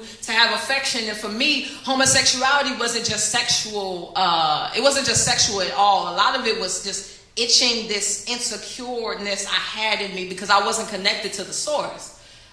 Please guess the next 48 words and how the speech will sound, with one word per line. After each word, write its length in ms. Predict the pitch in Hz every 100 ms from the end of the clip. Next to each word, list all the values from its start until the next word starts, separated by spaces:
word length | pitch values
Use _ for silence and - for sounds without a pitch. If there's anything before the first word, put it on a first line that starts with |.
| -
I 140 | 208
wasn't 240 | 233 233 220
connected 440 | 220 254 262 226
to 80 | 202
God, 420 | 185 269 302 233
so 160 | - 214
I 160 | 240
didn't 280 | 247 233 220
know 540 | 240 262 254 233 - - - -
that, 160 | 240 - -
I 60 | 214
didn't 180 | 311 - - -
understand 800 | 269 247 - - 269 294 269 226
that 80 | 220
he 240 | 240 214 190
loved 420 | 262 277 - 220
me 140 | 226
above 320 | 208 202 185 -
all, 720 | 233 190 185 - - - -
you 140 | 208
know? 420 | 240 247 240 233 - -
Like, 140 | 202
I 100 | 214
didn't 280 | 233 226 190
get 260 | 202 247 -
that. 280 | 156 147 202
Does 140 | 220
it, 140 | 240
does 100 | 226
that 100 | 240
make 140 | 240 -
sense? 580 | 269 262 262 - - - - - - -
And 120 | 196 220
so 100 | 240
I'm 200 | 240 214
going 260 | 285 311 302
to 40 | 247
these 360 | 262 247 -
people 760 | 330 381 - 240 214 220 - - - -
to 120 | - 269
get 240 | 285 247
what 120 | 247
I 60 | 220
can 240 | 233 233
only 140 | 233 226
get 180 | 220 -
from 160 | 190
him. 180 | 214